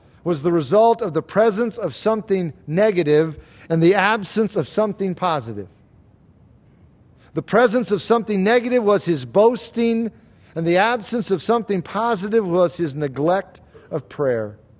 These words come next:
The end result was tragic.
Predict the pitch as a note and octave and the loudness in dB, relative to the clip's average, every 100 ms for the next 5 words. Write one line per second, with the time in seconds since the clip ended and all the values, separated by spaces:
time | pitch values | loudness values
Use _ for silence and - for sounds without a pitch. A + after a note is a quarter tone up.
0 | _ _ _ _ _ _ - _ _ _ | _ _ _ _ _ _ -20 _ _ _
1 | _ _ _ _ _ C3 C#3+ D#3 F#3 F#3 | _ _ _ _ _ -8 -4 -2 -2 -4
2 | C#3 C#3+ C#3 C#3+ - C#3+ A2+ - - A#2 | -2 0 0 -2 -8 -12 -10 -14 -10 -8
3 | G#2 F#2 G2 - - | -8 -12 -18 -20 -20